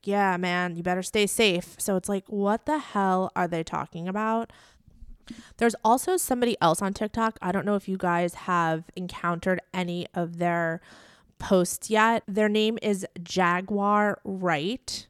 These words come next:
They're an American singer-songwriter. I heard they were blacklisted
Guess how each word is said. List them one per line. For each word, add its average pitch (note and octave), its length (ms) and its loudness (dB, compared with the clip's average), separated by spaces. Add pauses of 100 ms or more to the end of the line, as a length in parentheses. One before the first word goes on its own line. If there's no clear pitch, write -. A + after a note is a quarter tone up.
They're G#3 160 4
an G3+ 40 4
American G3 520 2
singer-songwriter. G3 1300 2
I G3+ 120 -2
heard B3 360 -2
they F#4 140 2
were F#4 160 4
blacklisted G#3 1300 -2